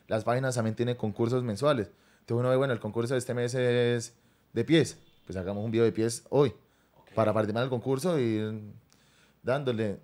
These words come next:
Speaker 1: Me, miro mucho los comentarios. Nosotros que vinimos a Medellín también hace como dos semanas a grabar con una muchacha porque todos los clientes querían un, un video de pies de ellas dos. Entonces de una vez vine a hacerlo para también darle gusto a la gente. Eh,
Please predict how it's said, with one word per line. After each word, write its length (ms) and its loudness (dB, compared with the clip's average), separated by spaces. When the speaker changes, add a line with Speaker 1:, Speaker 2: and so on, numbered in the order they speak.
Speaker 1:
Me, 200 0
miro 240 2
mucho 200 -4
los 120 -4
comentarios. 460 0
Nosotros 280 0
que 140 0
vinimos 240 -4
a 40 -4
Medellín 280 -4
también 220 -4
hace 80 -4
como 140 -6
dos 100 -4
semanas 240 -2
a 20 -2
grabar 240 -2
con 120 -6
una 40 -4
muchacha 380 -4
porque 180 -4
todos 220 0
los 120 -6
clientes 280 -10
querían 240 -4
un, 360 -6
un 120 -6
video 140 4
de 80 4
pies 300 -2
de 240 0
ellas 200 0
dos. 240 -4
Entonces 300 -6
de 80 -4
una 160 -2
vez 100 -4
vine 220 -4
a 80 -4
hacerlo 340 -2
para 300 0
también 180 -4
darle 220 -2
gusto 240 -4
a 20 -2
la 80 -2
gente. 340 -8
Eh, 680 -6